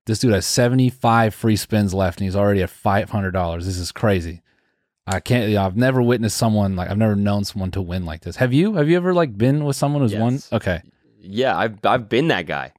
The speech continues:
Speaker 1: Oh, how much have you won? What's, what's the
Speaker 2: Like, the first, the first time that Sam and I played, uh, the slot that we like, it was hitting like that.
Speaker 1: Okay.
Speaker 2: And we were like, we would get these bonuses that would result in, like, five hundred dollar spins.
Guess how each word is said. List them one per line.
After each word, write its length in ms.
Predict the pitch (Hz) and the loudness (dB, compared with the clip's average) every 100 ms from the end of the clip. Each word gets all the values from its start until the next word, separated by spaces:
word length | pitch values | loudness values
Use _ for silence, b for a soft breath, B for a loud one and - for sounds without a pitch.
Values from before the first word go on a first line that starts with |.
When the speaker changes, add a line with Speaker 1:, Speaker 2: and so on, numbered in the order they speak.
| - | -2
Speaker 1:
Oh, 140 | 151 180 | 2 4
how 120 | 160 | 4
much 120 | 185 | 2
have 80 | 185 | 0
you 100 | 226 | 0
won? 200 | 175 85 | 0 -2
What's, 160 | 98 117 | -4 -2
what's 180 | 131 131 | 0 -2
the 160 | 135 131 _ _ _ _ _ _ _ | -4 -8 _ _ _ _ _ _ _
Speaker 2:
Like, 140 | 127 135 | -2 -2
the 80 | 147 | -2
first, 360 | 185 208 - - | 0 -2 -4 -4
the 100 | 139 | -4
first 280 | 185 233 - | -2 -4 -2
time 240 | 175 165 | 0 2
that 160 | 120 98 | 0 0
Sam 260 | 110 107 | 0 2
and 80 | 107 | 2
I 120 | 95 | 0
played, 400 | 90 - 101 85 - _ _ _ _ | -2 -2 -2 -2 -14 _ _ _ _
uh, 400 | - 95 82 73 | -2 0 0 -2
the 100 | 73 | -6
slot 340 | 85 104 98 92 | -8 -2 -2 -2
that 100 | 82 | -6
we 100 | 78 | -6
like, 320 | 80 78 - - | -8 -8 -10 -8
it 200 | 95 - | -8 -8
was 160 | 120 110 | -4 -2
hitting 240 | 110 131 95 | 0 0 0
like 180 | 73 - | -4 -8
that. 240 | 69 60 _ - | -10 -12 _ -4
Speaker 1:
Okay. 180 | 131 131 | -2 2
Speaker 2:
And 100 | 113 | 2
we 60 | 101 | 4
were 140 | 104 | 4
like, 380 | 98 92 - - _ | 4 0 -4 -16 _
we 120 | - 107 | -2 -2
would 120 | 101 | 0
get 160 | 104 101 | -2 -2
these 140 | 90 | -4
bonuses 720 | 87 90 95 - 98 90 - _ b b b b b b _ _ _ _ | 0 0 0 0 0 0 -4 _ b b b b b b _ _ _ _
that 220 | 104 87 | -2 -2
would 200 | 95 95 | 0 -2
result 460 | 85 95 92 87 90 | 0 0 0 0 0
in, 120 | 95 | 0
like, 220 | 90 85 - | 0 -2 -2
five 260 | 95 92 | -2 -2
hundred 180 | 90 90 | -2 -2
dollar 200 | 85 82 | 0 -2
spins. 500 | - 85 78 - - | -2 -4 -4 -8 -16